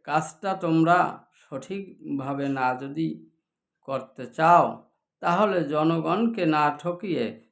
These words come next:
চাকরিটাই ছেড়ে দাও। এই চাকরির জন্যেই কত না বেকার ঘোরাঘুরি করে, তাই তোমরা যদি চাকরি ছাড়ো, তাহলে তারা পেতে পারে।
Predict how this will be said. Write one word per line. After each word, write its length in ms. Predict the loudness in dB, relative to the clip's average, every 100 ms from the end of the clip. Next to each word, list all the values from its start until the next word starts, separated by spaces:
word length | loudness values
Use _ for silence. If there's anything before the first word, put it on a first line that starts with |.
| _
চাকরিটাই 760 | -6 -6 -8 -12 -10 -6 -6 -6
ছেড়ে 320 | -10 -8 -6
দাও। 260 | -4 -4 -6 -16 _ _ _ _
এই 260 | -6 -4 -4
চাকরির 600 | -2 -2 -2 -6 -6 -4
জন্যেই 420 | -4 -2 0 -2
কত 260 | -4 -6
না 200 | -4 -4
বেকার 500 | -4 -8 -4 0 0 0 -8 _ _ -14
ঘোরাঘুরি 640 | -12 -2 0 0 -2 -6 -6
করে, 520 | -4 -2 -2 -2 -6 _ _ _
তাই 180 | -12 -10
তোমরা 460 | -8 -6 -4 -4
যদি 280 | -4 -4 -4
চাকরি 480 | -4 -6 -8 -10 -16
ছাড়ো, 400 | -12 -10 -8 -8
তাহলে 420 | -8 -8 -6 -8
তারা 340 | -6 -4 -2 -2
পেতে 320 | -6 -14 -16
পারে। 480 | -10 -8 -8 -12